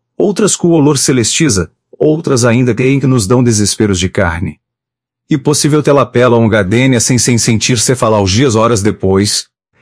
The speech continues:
e possível cheirar certas rosas sem odiá-las. Mas, meu querido, pro-, procuras apenas pretexto para diz coisas infantilmente interessantes.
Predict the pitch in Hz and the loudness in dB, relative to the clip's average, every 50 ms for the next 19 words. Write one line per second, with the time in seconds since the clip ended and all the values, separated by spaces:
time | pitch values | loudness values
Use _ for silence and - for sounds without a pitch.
0 | _ - 160 147 - 156 131 - 131 117 131 127 - - 120 104 104 110 107 - | _ -4 -2 -2 -2 -2 -2 -2 0 0 0 0 0 0 0 0 0 0 0 0
1 | - 123 113 107 - 104 87 90 90 95 101 107 101 95 92 - - 120 117 117 | 0 0 -2 0 -2 -2 -2 -2 0 0 0 0 0 0 -2 -2 -2 0 0 0
2 | 107 101 104 101 104 104 98 90 85 - - - - - _ _ _ _ _ _ | 0 0 2 2 2 2 0 0 -2 -4 -4 -6 -6 -8 _ _ _ _ _ _
3 | _ _ - 90 90 92 107 117 120 117 - 139 123 117 127 135 135 120 101 - | _ _ -6 -6 -4 -2 0 0 0 0 0 0 0 0 0 0 0 -2 -2 -2
4 | 107 101 95 - 110 104 - - 147 143 120 123 113 - 127 123 127 120 - - | -4 -4 -2 -2 -4 -2 0 0 0 0 0 0 0 0 0 0 0 -2 -2 -2
5 | 113 98 90 - - 110 120 117 - - 117 - - - - - - 139 143 143 | -2 -4 -2 -2 -2 -2 -2 -2 -2 -6 -8 -10 -12 -16 -12 -6 -4 -2 0 0
6 | 147 - - 165 170 160 170 143 139 127 147 123 - 131 113 110 120 127 117 - | -2 -2 0 0 0 0 0 0 0 -2 -2 -2 0 0 0 2 2 0 -2 -2
7 | - 143 139 135 - 160 170 160 - - - 117 123 123 - 80 - - - | -2 -2 -2 0 0 0 0 0 0 0 0 0 0 -2 -4 -6 -6 -8 -8